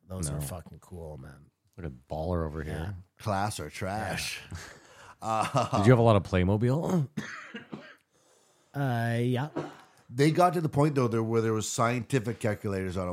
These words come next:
Speaker 3: it, and it was just ridiculous. It just
Speaker 1: Well, now you have the biggest cheat code in the world. Like,
Speaker 3: Yeah. They were a thing, and now I th-, see them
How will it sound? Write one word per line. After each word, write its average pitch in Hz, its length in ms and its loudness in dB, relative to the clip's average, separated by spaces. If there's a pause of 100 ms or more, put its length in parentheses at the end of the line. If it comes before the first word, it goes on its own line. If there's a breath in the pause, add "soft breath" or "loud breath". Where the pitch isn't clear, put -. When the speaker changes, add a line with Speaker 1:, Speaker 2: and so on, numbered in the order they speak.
Speaker 3:
it, 95 140 -8
and 104 100 -10
it 104 40 2
was 104 140 0
just 98 180 -4
ridiculous. 95 680 -6 (240)
It 107 200 -10
just 123 260 -6 (100)
Speaker 1:
Well, 117 140 0
now 131 320 2
you 156 220 6
have 123 340 -2
the 131 80 0
biggest 127 400 0
cheat - 320 -4
code 135 280 2
in 127 120 0
the 127 80 0
world. 113 540 -2
Like, 95 520 -8
Speaker 3:
Yeah. 85 100 -16 (1500 soft breath)
They 123 120 -2
were 120 120 0
a 113 40 -2
thing, 104 300 -4
and 107 80 -4
now 113 160 4
I 117 80 4
th-, 113 320 -2 (160)
see - 260 -2
them 101 260 -2